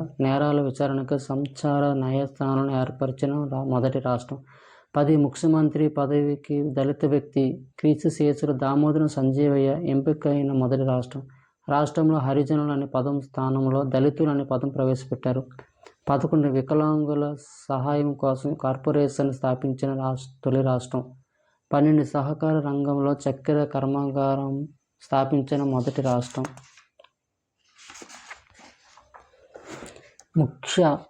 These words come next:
శాసనములు, వాటి ప్రాధాన్యత వహించిన వారు. తొలి తెలుగు శాసనం అద్దంకి పాండురంగడు. ఎర్రగుడి రాజుల శా-,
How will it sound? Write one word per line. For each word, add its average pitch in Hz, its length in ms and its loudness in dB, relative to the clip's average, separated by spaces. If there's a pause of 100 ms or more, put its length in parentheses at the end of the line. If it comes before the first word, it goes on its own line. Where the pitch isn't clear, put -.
శాసనములు, 147 720 2
వాటి 135 260 -2
ప్రాధాన్యత 135 640 -2
వహించిన 131 840 -2 (120)
వారు. 123 420 0 (580)
తొలి 160 180 6
తెలుగు 151 280 4
శాసనం 143 460 -2
అద్దంకి 135 440 -2
పాండురంగడు. 131 800 0 (680)
ఎర్రగుడి 156 600 4
రాజుల 143 400 -2
శా-, 135 480 -2